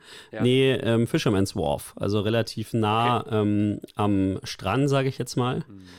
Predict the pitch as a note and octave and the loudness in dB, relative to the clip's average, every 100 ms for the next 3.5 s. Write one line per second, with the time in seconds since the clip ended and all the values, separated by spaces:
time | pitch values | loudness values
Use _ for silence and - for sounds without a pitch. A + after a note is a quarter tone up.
0 | - _ - G#2+ G#2+ G#2 B2 A#2 A2+ G#2 | -20 _ -4 0 0 0 0 0 2 0
1 | G#2+ G#2 G#2+ G2+ - C3 C3 B2 G2+ G2+ | 0 0 0 -2 0 2 2 2 -2 -6
2 | - F#2+ F#2+ G2 G2+ G2+ - F#2+ G2 C3 | -4 -4 -4 -6 -6 -6 -4 -2 -2 -2
3 | _ - - G#2 G2+ | _ -20 -16 -14 -14